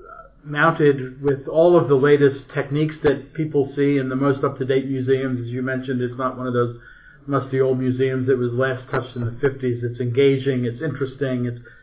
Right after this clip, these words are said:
visually stimulating, and, uh, I think people will really, really enjoy it. And I encourage folks to get out there to the Highlands, to the Twin Lights, and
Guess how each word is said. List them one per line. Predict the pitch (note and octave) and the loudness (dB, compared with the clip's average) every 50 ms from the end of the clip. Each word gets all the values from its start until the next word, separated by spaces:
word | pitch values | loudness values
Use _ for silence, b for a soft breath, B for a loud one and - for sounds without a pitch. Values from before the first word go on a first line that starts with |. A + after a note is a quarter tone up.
| B B - | B B -2
visually | C#3+ D3+ D#3 B2+ C3 C3+ C3+ C3 - - | 0 0 0 2 0 -2 -2 -2 -2 -2
stimulating, | D#3 C#3+ C3+ C3+ C3 C3 B2+ B2+ B2 B2+ B2 B2 A#2+ A#2+ B B B B B B B | -2 -2 0 -2 -2 -2 -2 0 -2 -2 -2 -4 -8 -10 B B B B B B B
and, | - C3+ B2+ B2 B2 B2 A#2+ B2 | -12 -8 -6 -6 -4 -4 -4 -4
uh, | A#2+ A#2+ A#2+ | -4 -2 -2
I | A#2+ B2 C3+ | -4 -4 -4
think | D3 C#3 B2+ B2+ | -6 -6 -4 -2
people | - C#3+ B2 - B2+ | -2 -4 -2 -2 -2
will | B2 A#2+ A#2+ A#2+ | -2 -2 -2 -2
really, | A#2 B2 C3+ C3 B2+ B2+ | -2 -2 0 0 2 2
really | B2 A#2 B2 B2+ A#2+ A#2+ A#2+ A#2 | 2 2 0 0 0 -2 -2 -2
enjoy | A#2 A#2 A2+ A#2 B2+ B2+ B2 B2+ B2 | -2 -4 -4 -4 -2 0 0 0 0
it. | A#2+ A#2+ A#2 - b b b b b b b b - | 0 -2 -4 -8 b b b b b b b b -14
And | B2+ B2 | -10 -8
I | B2 B2 | -6 -6
encourage | B2 A#2 - C#3 C3 A#2+ A#2+ - | -6 -4 -2 -2 -2 -2 -2 -2
folks | - B2+ A#2 - - - | -2 -2 -2 -2 -6 -8
to | |
get | A#2+ A#2 B2+ A#2+ | -4 -2 0 0
out | B2 B2 A#2+ A#2+ | 0 0 -2 -2
there | B2+ A#2+ A2+ | -4 -4 -4
to | A#2 - | -4 -4
the | B2 A#2 A2 | -4 -4 -4
Highlands, | A#2 A#2 B2 A#2+ A#2+ A#2 A#2 A#2 | -4 -4 -4 -4 -4 -4 -6 -6
to | - B2+ | -8 -10
the | A#2 A2+ | -10 -10
Twin | A#2 - - B2+ A2+ A2+ | -10 -8 -8 -6 -6 -6
Lights, | A2+ A2+ A2 - - | -8 -8 -10 -12 -14
and | A2+ A2+ | -14 -14